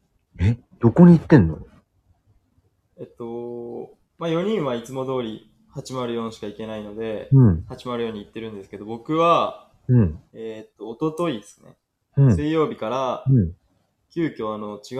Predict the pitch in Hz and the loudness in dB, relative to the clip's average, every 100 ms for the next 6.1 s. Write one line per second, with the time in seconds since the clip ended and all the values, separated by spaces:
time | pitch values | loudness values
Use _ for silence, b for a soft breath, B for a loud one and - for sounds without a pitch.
0 | 135 131 131 127 123 120 117 _ _ 120 | -6 -4 -6 -6 -8 -10 -12 _ _ -20
1 | - 117 113 110 - _ - - _ _ | -14 -10 -10 -10 -14 _ -18 -18 _ _
2 | _ - 175 160 87 - _ _ _ _ | _ 4 8 8 6 -2 _ _ _ _
3 | _ _ _ _ _ _ _ _ 139 139 | _ _ _ _ _ _ _ _ -14 -10
4 | 143 127 107 98 127 175 - 185 170 151 | -6 -4 -4 -4 -2 -2 -4 -4 -4 -4
5 | 110 - - - - - - 294 123 170 | -6 -12 -20 -20 -20 0 6 8 8 6